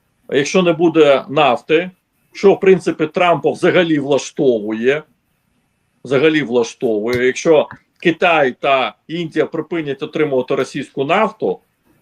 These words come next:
Трамп тут тільки руку потисне, тому що чим відрізняється Трамп від попередньої адміністрації? Тому що, е, Трампу російська нафта та газ, в принципі, за великим рахунком по барабану, вони йому взагалі не потрібні, так?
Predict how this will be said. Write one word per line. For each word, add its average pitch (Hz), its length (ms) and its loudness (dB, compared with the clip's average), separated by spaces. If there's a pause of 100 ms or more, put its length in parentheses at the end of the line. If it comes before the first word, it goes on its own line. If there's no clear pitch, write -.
(680)
Трамп 190 380 0
тут 170 140 -6
тільки 190 280 -6
руку 151 320 -6
потисне, 127 680 -6 (240)
тому 156 260 -2
що 156 240 -2
чим 190 220 0
відрізняється 156 640 -2
Трамп 202 360 -2
від 160 100 -6
попередньої 156 560 0
адміністрації? 143 720 -2
Тому 160 240 -6
що, 175 260 2 (340)
е, 135 500 4
Трампу 208 600 -2
російська 190 440 -4
нафта 208 360 -2
та 165 140 -2
газ, 190 260 0
в - 40 -20
принципі, 156 640 -2
за 123 120 -6
великим 165 380 -2
рахунком 160 440 -6
по 139 120 0
барабану, 104 560 0
вони 127 240 -6
йому 151 180 -6
взагалі 135 380 -2
не 98 120 -4
потрібні, 92 580 -14
так? 147 280 -2